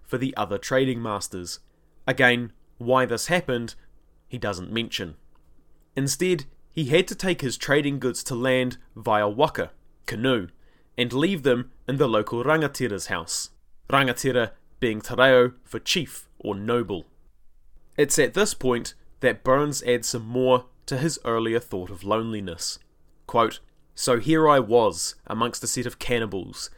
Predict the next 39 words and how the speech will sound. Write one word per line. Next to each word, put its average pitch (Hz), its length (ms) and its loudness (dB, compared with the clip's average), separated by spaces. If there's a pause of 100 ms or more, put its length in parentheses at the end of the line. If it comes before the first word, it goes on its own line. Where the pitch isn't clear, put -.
(280)
trust - 280 0
wholly 165 580 2
and 135 180 0
solely 123 520 2
to 123 120 -8
their 113 180 0
mercy, 101 600 -4 (580)
not 139 260 4
knowing 139 340 2
the 117 100 -2
moment 127 520 2
when 117 160 -4
they 113 140 0
might 110 300 -2
take 131 220 -2
my 117 140 -2
trade 131 360 0
from 123 240 -2
me, 123 280 -2 (400)
and 101 140 -6
not 113 260 0
only 170 300 2
my 123 200 0
trade, 104 480 0 (680)
but - 180 -2
my 101 180 -2
life. 101 560 -4 (1040)
The 123 100 -8
chief, - 500 2 (200)
whom 135 220 2
I 120 120 6
had 120 260 2
particularly 135 720 -2
selected 117 600 -4
to 104 80 -10
trade - 360 0
with, 113 300 -2 (320)
left 117 400 -2
me, 87 240 -10